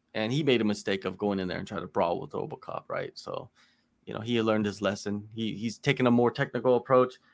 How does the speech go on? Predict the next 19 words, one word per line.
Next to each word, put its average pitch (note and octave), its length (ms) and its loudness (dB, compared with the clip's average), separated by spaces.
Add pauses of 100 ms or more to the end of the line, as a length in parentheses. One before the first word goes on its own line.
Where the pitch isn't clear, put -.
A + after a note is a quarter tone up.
(100)
But C#3+ 80 8
anyways, C#3 280 10
going C#3+ 200 8
back C3 180 12
to A#2 80 -2
that, A#2+ 340 10 (420)
I A2 60 0
saw E3+ 260 10
him D#3+ 100 10
in, C3 260 4
in B2 120 0
China, B2 520 2 (720)
and A2 160 0
then B2 260 6
I G#2 100 6
saw C3 340 4
him B2+ 260 0
in A2 200 -4
Korea A2 640 0